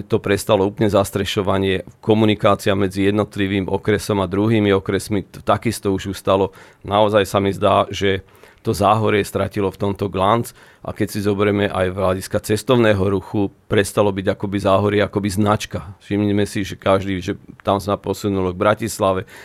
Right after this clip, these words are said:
Trnava zase akože k Bratislave. Čiže toto nám tu naozaj absentuje, chýba a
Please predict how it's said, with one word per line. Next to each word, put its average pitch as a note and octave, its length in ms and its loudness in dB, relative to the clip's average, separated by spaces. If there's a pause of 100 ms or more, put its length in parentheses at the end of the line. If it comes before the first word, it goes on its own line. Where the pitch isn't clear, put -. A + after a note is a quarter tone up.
(160)
Trnava G#2 400 2
zase A2 320 4
akože G2 400 -4
k F2+ 80 -12
Bratislave. G2 640 -2 (400)
Čiže G2+ 400 0 (320)
toto G#2+ 320 0
nám G2+ 240 2
tu G2+ 240 -2
naozaj F#2+ 640 0
absentuje, G2+ 640 -2
chýba F#2+ 480 -2
a F#2 80 -4